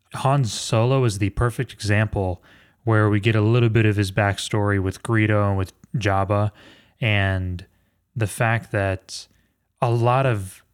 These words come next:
modern films just feel the need to over-explain either that or they spoon-feed it to the audience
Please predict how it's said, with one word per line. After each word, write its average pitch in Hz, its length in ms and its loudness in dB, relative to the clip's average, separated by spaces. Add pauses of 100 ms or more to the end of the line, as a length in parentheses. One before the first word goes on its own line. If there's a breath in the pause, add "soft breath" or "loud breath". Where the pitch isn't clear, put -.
(160)
modern 117 640 2
films 110 480 0
just - 320 -4
feel 156 460 0
the 135 80 0
need 113 580 0 (300 soft breath)
to 107 580 2
over-explain 127 1080 0 (920 soft breath)
either 139 280 4
that 113 340 0
or 127 40 2
they 104 120 0
spoon-feed 131 580 0
it 131 100 -2
to 123 100 -8
the 110 80 -2
audience 131 680 -2